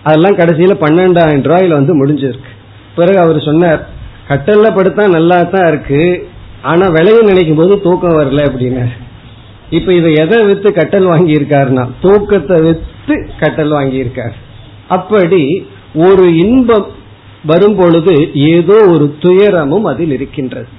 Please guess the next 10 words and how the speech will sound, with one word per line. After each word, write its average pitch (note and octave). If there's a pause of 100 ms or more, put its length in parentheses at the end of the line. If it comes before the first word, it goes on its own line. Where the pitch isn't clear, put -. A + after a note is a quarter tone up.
(880)
ஒரு F3+
பாடகர் F3 (320)
ஒருவர் E3+
வந்து D#3+
என்ன E3+
செய்தார், C#3+ (340)
ரொம்ப G3+
முன்னேறினார் F3
தன்னுடைய D3+
ப்ரொஃபஷனல்ல. C#3+